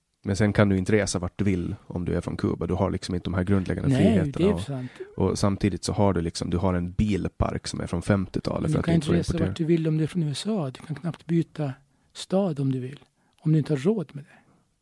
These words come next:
Speaker 1: Men det handlar om, om den frihet man föds in i. Föds man i Kuba, då är man inte fri. Även om man är utbildad läkare så är man inte
Speaker 2: Föds
Speaker 1: fri.
Speaker 2: du i en fattig stat i U S A är du heller inte fri.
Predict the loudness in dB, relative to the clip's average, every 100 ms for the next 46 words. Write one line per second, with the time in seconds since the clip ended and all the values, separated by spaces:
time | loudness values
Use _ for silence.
0 | _ -20 -20 _ -20 -20 _ -20 _ -6
1 | -2 2 2 2 0 -2 -4 -2 -2 -2
2 | -2 -2 -2 -6 -6 -6 -4 -4 0 -2
3 | -2 -6 0 0 2 -4 -4 -2 -2 -2
4 | -2 -2 -4 -8 -6 -4 -2 -2 -2 -2
5 | -2 -4 -4 -6 -4 -2 -4 -4 -6 -4
6 | -4 -6 -6 -2 -2 0 2 2 2 -4
7 | -6 -8 -6 -4 -4 -2 -2 -2 -4 -2
8 | -2 -2 -2 -4 -8 -12 -18 -20